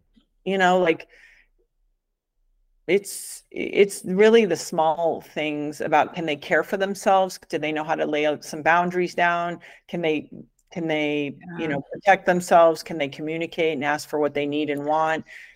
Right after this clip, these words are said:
Speaker 1: Can they be a good friend to somebody? It's like,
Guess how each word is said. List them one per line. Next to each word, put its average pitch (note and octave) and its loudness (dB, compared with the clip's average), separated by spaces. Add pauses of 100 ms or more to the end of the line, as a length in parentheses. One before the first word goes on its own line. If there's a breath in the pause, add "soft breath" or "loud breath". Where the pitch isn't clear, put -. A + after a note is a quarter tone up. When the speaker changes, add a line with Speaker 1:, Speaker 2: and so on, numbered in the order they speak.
(160 loud breath)
Speaker 1:
Can E3+ -4
they D#3+ 2
be E3 0
a - -2
good D#3+ 0
friend D#3+ -2
to E3 -2
somebody? D#3 0
It's C3+ -4
like, C#3+ -2